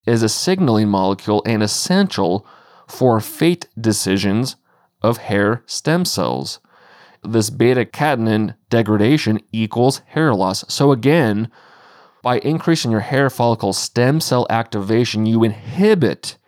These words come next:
beta catenin degradation. So you're inhibiting hair loss through that process. And so as a quick reminder, hair follicle atrophy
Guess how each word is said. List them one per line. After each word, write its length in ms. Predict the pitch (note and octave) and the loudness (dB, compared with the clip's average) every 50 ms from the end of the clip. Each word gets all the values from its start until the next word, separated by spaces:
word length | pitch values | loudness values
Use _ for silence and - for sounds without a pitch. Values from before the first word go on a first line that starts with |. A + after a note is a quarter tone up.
| _ _ - | _ _ -2
beta 280 | A2 A2 A2+ G#2+ G#2 | 0 2 2 2 0
catenin 640 | G2 - - A#2 G#2+ G2 D#2+ D2 F#2 F#2 E2+ F2 F#2 | -2 -4 -6 -4 -2 -2 -2 -4 -4 -6 -6 -4 -2
degradation. 720 | F#2 G2 F#2+ F2+ G2+ F#2+ F#2+ F2+ F#2 - - F2 F2 F#2 - _ _ _ _ _ | -2 -2 -2 0 -2 -2 0 -2 -4 -4 -6 -6 -8 -8 -10 _ _ _ _ _
So 140 | - - A2+ | -4 0 4
you're 160 | A#2 A#2 A#2+ | 4 4 4
inhibiting 920 | A#2 A2 - - - - - E3+ F3 E3+ D3+ A#2+ G#2 G2 G2 F#2 F#2 F#2 F#2+ _ _ _ _ | 4 0 -4 -10 -12 -2 0 2 2 4 2 2 0 0 -2 -4 -4 -8 -10 _ _ _ _
hair 320 | - - A#2 A#2 A#2 A2 | -10 -6 -4 -2 0 0
loss 460 | G2 F2 C#2+ B1+ - - - - - _ _ _ _ _ _ _ _ _ | 0 -2 -2 -4 -6 -8 -10 -12 -12 _ _ _ _ _ _ _ _ _
through 200 | - - A2 G#2+ | -6 -2 0 0
that 240 | F#2+ G2 F#2 - - | 2 0 -2 -2 -4
process. 640 | - - A2 G#2 G2+ - - A#1 A#1+ - - - - _ _ _ _ _ _ _ _ _ - | -6 -4 -4 -2 -2 -4 -6 -8 -8 -10 -10 -12 -14 _ _ _ _ _ _ _ _ _ -10
And 80 | - - | -4 0
so 100 | C3+ C3 | 0 0
as 80 | B2 | 0
a 60 | A2+ | 0
quick 260 | - - D3+ C#3+ - - | -2 -4 -4 -4 -2 -2
reminder, 600 | A2+ G#2+ A#2 D3+ F#3 D#3+ A2+ G2+ G2 G2+ A2 - _ _ _ _ _ - | 0 0 2 2 2 2 2 2 2 0 -2 -6 _ _ _ _ _ -6
hair 280 | - E3 D3+ D3+ C#3+ | -2 0 2 2 2
follicle 540 | C#3 - D3 C#3 C3+ C3 - - - - - - | 0 0 0 2 2 0 0 0 -2 -2 -2 -2
atrophy 680 | A#2+ D3 G3+ - - - B2 - - F#2+ G2 A2 A2 | -2 -2 -2 -2 -2 -4 -4 -2 -2 0 0 0 -2